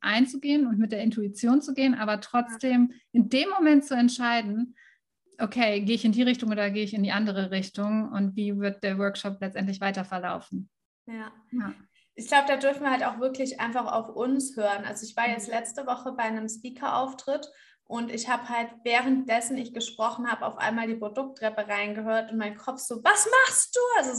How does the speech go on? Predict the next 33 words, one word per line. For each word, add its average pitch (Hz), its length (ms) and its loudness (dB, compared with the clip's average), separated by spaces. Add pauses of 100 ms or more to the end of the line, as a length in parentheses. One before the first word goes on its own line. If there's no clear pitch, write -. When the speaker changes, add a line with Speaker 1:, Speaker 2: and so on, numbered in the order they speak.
Speaker 2:
so 226 80 -8
wirklich 247 240 -8
so 233 80 -6
Mindfuck. 233 560 -2
Speaker 1:
Wow. 240 420 -8
Speaker 2:
„Was 427 160 4
machst 480 440 2
du? 440 120 4
Das 403 160 0
war 392 120 6
doch 381 140 4
gar 370 120 6
nicht 370 160 -4
geplant. 453 400 2
Du 392 60 2
hast 330 100 -2
doch 339 80 -6
was 370 100 2
anderes 415 320 2
geplant. 403 380 4
Warum 262 240 -4
holst 349 180 2
du - 40 -10
das 311 120 -8
jetzt 349 140 -6
vor? 381 180 6
Sag 311 160 2
mal, 277 100 -2
spinnst 392 380 -2
du? 392 100 -2
Brauchen 370 340 4
die 359 80 -4
das?“ 339 180 -6